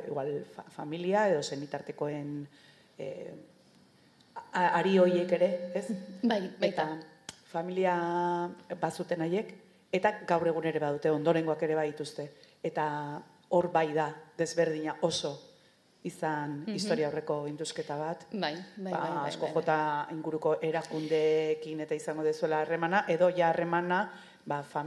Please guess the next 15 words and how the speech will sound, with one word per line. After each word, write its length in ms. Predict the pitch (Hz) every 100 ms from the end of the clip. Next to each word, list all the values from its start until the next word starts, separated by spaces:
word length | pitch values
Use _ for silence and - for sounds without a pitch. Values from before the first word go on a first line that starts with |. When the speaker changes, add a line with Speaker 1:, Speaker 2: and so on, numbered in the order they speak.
| 156 156 160
Speaker 1:
familiartekoekin 840 | 160 151 151 156 156 151 185 175
eta 220 | 165 160 143 143 -
Speaker 2:
Karo, 260 | 214 185
guk 240 | 175 208 214
hobi 180 | 214
baten, 920 | 214 208 214 202 196 190 185 180 175 180 - -
hobi 180 | 190
bat 220 | 202 196 196
indusketan 800 | 185 190 - 185 190 185 180
ari 300 | 170 175 175
gela, 360 | 175 175 175 190 196 - -
e, 360 | 180 165 262 -
inguruan 420 | 196 196 214 208 196
ditugu 300 | 190 202 202
senitartekoak. 840 | 196 185 180 175 170 - 190